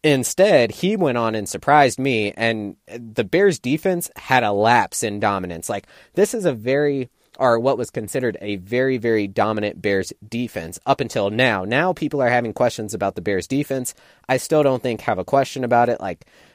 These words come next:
they, they're still a great defense. That's, that's just a fact. Um, honestly, I'm chalking this game up to Chicago having a bad day. Maybe they had a,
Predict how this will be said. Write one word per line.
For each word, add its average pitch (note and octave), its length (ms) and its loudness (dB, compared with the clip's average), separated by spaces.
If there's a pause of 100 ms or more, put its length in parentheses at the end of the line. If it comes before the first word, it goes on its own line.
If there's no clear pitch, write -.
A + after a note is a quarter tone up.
they, B2+ 380 2
they're E2 380 -4
still A2 240 0
a F2 60 -2
great D#2+ 180 -6
defense. - 380 -16
That's, A2+ 320 -4
that's - 300 -2
just - 200 -10
a - 40 -12
fact. - 360 -14
Um, C3+ 320 2 (1200)
honestly, F3 520 0 (300)
I'm C#3 120 0
chalking F3 380 0
this C#3+ 160 0
game B2 240 0
up A#2+ 100 2
to A#2+ 100 -6
Chicago A2 440 0
having G2 260 -2
a F2 60 -2
bad F#2 400 0
day. D#2 280 -8
Maybe A#2 200 -2
they C3 140 2
had A#2+ 180 4
a, F#2 180 0